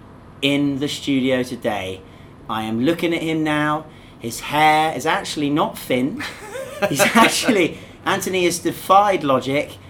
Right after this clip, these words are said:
Speaker 1: He's actually grown more hair on the patch that there wasn't hair on before all those years ago, and maybe we can talk about that in a bit.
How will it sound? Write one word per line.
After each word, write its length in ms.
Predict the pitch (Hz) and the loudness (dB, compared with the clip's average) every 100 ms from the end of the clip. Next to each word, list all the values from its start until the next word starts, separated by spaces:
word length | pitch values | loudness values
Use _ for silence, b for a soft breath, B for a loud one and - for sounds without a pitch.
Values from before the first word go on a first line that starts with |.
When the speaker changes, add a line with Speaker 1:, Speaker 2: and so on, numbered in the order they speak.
| B | B
Speaker 1:
He's 140 | - 143 | -4 0
actually 400 | 185 180 180 160 | 0 -2 -4 -6
grown 420 | 131 160 160 147 | 0 2 4 2
more 300 | 147 175 208 | 2 0 0
hair 320 | 139 120 113 | 0 0 0
on 120 | 120 113 | 0 -2
the 60 | |
patch 580 | 110 135 135 - - - | -4 -4 -4 -8 -14 -12
that 120 | 127 | -10
there 100 | 123 | -8
wasn't 280 | 123 131 120 | -6 -6 -6
hair 240 | 120 120 117 | -6 -4 -2
on 140 | 110 | -4
before 420 | 104 - 151 147 | -8 -2 0 2
all 120 | 143 | 2
those 260 | 139 135 131 | 2 0 0
years 200 | 135 131 | -4 -4
ago, 360 | 123 139 135 131 B B - | -4 -2 -2 -4 B B -6
and 100 | 110 | -2
maybe 220 | 120 120 | 0 0
we 140 | 117 | -2
can 140 | 110 107 | -4 -4
talk 240 | 151 131 | -4 -2
about 260 | 127 131 127 | -2 -4 -4
that 220 | 135 135 | -4 -4
in 80 | 117 | -6
a 40 | |
bit. 320 | 107 151 151 | -4 -2 -2